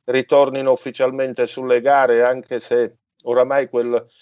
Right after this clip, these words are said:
io lo chiamo in modo così simpatico, il materiale umano si è disperso, perché lì c'è gente che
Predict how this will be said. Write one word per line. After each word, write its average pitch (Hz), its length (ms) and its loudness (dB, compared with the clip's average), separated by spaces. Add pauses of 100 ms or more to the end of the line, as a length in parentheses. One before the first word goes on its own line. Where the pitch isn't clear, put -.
(140)
io 139 140 -2
lo 135 160 2
chiamo 127 800 0
in 120 160 -12
modo 123 380 -2
così 120 380 -10
simpatico, 113 840 -4
il 110 120 -10
materiale 127 600 -2
umano 117 520 -4
si - 120 -14
è 107 60 -10
disperso, 107 760 -4
perché 104 320 -12
lì 113 160 -6
c'è 104 180 -8
gente 107 500 -2
che 98 260 -2